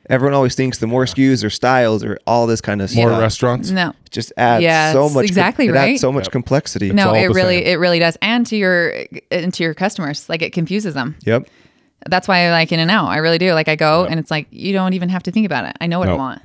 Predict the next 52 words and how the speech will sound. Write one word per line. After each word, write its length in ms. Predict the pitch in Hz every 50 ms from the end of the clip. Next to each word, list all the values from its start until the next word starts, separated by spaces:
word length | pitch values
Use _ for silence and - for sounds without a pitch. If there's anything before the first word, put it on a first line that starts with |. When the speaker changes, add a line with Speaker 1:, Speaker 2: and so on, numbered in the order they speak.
| _ -
Speaker 1:
Yep. 160 | - - 127 - - _ _ _ _ _ _ _ _ -
Speaker 3:
And 160 | - 190 185
so 160 | - 208 196
we'll 160 | 196 202 208
change 300 | 196 - 220 202 190 185
patterns 440 | - 185 180 175 180 185 190 202 190
and 100 | 196 202
stuff, 260 | - - 196 196 196 -
but 140 | - 180
really, 220 | 151 170 175 175 170
like, 160 | 160 160 -
the 80 | 165 147
base 260 | - 147 160 - -
of 80 | 165
what 140 | 170 151 123
we 100 | 123 160
do, 420 | 156 156 165 170 175 175 - - -
kind 200 | - - 160 156
of, 280 | 151 143 151 - - _ _ - - _ _ _ - -
it 160 | - 160 - - - - - _
won't 180 | - 160 151 147
ever 140 | 143 147 151
change. 320 | - 143 120 135 143 - - -
Speaker 2:
Well, 140 | - 143 131
Speaker 1:
Yeah. 60 | 117
Speaker 2:
you 40 | 151
don't 200 | 156 170 165 160
get 140 | - 156 139
stuck 320 | 131 - - 131 127 - 131
with 100 | 113 -
a 60 | 107
ton 240 | - - 120 120 113
of, 120 | 110 101
like, 340 | 107 101 95 90 - - - - - - _ _ _ _
inventory 560 | 104 113 107 92 85 - 85 78 78 71 73 - -
Speaker 3:
Right. 220 | 185 180 156 98
Speaker 2:
that 60 | -
people 260 | - 110 - - 107 101
don't, 180 | 98 101 78
you 80 | 87 95
know, 160 | 87 85 87
they're, 220 | 85 101 92 95 - - - - - - - - - - - _ _ - -
you 100 | 98 101
may 80 | 104
have 160 | 101 98 98 -
two 140 | - 110 104
or 60 | 98
three 160 | - - 98
styles 400 | 101 - - 95 92 104 101 90
that 80 | 87 -
nobody 280 | 104 101 95 92 95
wants, 440 | 92 87 87 92 104 113 110 - -